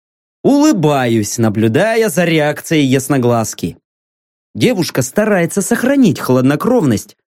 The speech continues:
однако расширяющиеся зрачки выдают ее с потрохами. Она в шоке.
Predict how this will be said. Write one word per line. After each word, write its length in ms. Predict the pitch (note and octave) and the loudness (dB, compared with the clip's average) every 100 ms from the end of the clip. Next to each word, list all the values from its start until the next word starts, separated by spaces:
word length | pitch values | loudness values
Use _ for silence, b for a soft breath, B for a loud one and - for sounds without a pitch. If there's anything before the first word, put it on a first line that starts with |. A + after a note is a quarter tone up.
| _ | _
однако 500 | - B2+ E3 D3+ D3 | -4 0 0 0 0
расширяющиеся 1080 | C#3 D#3+ - G3 G#3 E3 B2+ - B2 A2+ A#2+ | 0 -2 0 0 2 0 -2 -2 -2 0 -2
зрачки 720 | G#2+ B2 B2+ - - B3+ G3 B _ | 0 0 0 -2 2 4 2 B _
выдают 720 | A#2+ C#3+ E3 A#2 B2 F3+ C4 - | 0 2 2 2 2 2 2 2
ее 300 | D3 C#3+ D#3 | 2 2 0
с 100 | - | -2
потрохами. 840 | C3+ C3 C3+ - C3 A2+ G#2 F2 _ _ _ _ - | -4 -2 -4 -2 -2 0 -2 -4 _ _ _ _ -4
Она 380 | A#2 D#3+ A#3 | 0 2 2
в 140 | G3+ - | -2 -6
шоке. 680 | - - F#3+ C3+ - E2+ | -8 -2 0 0 -2 -8